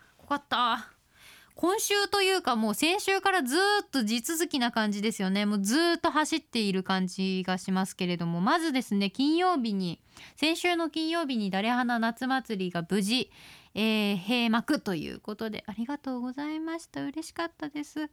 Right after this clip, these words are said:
あの、まだね、配信で見られるアーカイブがまだチケット売っておりますんで、ぜひまだ見てないよという方、在庫の方にアクセスしていただけたらと思うんですけども、あの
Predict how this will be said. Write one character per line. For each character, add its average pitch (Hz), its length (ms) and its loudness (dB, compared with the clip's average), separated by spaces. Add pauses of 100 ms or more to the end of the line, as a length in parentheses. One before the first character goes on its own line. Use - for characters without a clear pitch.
(360)
あ 226 120 0
の、 226 280 0 (880)
ま 233 140 0
だ 202 120 2
ね、 202 220 2 (120)
配 247 240 0
信 240 260 0
で 240 300 0
見 226 120 2
ら 233 120 2
れ 240 140 0
る 185 360 -2
ア 214 160 0
ー 208 60 -6
カ 220 160 -2
イ 208 80 -4
ブ 208 160 -4
が 208 200 -2 (1120)
ま 208 160 -2
だ 160 160 -2 (480)
チ - 100 -16
ケ 240 100 -2
ッ - 20 0
ト 175 200 -6
売 175 40 -2
っ 180 40 -6
て 185 220 -4
お 185 80 -2
り 190 80 -2
ま 190 140 -2
す 180 140 -8
ん 165 120 -4
で、 160 180 -8 (140)
ぜ 190 100 -4
ひ 185 140 -2
ま 185 140 2
だ 180 100 0
見 185 100 2
て 190 120 -2
な 190 120 0
い 185 80 0
よ 208 100 -2
と 208 100 -4
い 190 60 0
う 180 40 -2
方、 180 180 -4
在 190 260 0
庫 180 120 -4
の 175 100 0
方 190 160 0
に 185 140 2
ア 185 80 0
ク - 80 -14
セ 185 100 -2
ス 185 120 -12
し - 80 -14
て 175 100 -8
い 175 60 -4
た 180 80 -6
だ 185 80 -2
け 220 100 -10
た 254 80 0
ら 247 100 0
と 214 80 -8
思 226 160 0
う 294 60 2
ん 233 40 4
で 214 60 2
す - 60 -12
け 190 80 -4
ど 185 60 0
も、 190 180 2 (340)
あ 202 160 0
の 196 760 -2